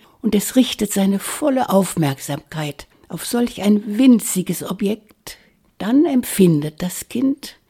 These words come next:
es noch nicht als Sinneseindruck, sondern es ist ein Ausdruck seines Intellekts der Liebe.“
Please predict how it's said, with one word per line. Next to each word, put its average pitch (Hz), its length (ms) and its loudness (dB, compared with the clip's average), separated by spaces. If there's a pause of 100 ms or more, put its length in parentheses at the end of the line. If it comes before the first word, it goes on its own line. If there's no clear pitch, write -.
(120)
es - 240 -4
noch 208 280 -2
nicht - 520 2 (180)
als 214 320 -2
Sinneseindruck, 151 1200 -2 (380)
sondern 160 480 -2
es 156 120 -10
ist - 300 -8
ein 147 220 -4
Ausdruck - 720 -4 (240)
seines 180 800 -4 (240)
Intellekts 190 840 -4 (180)
der 208 100 2
Liebe.“ 131 440 -6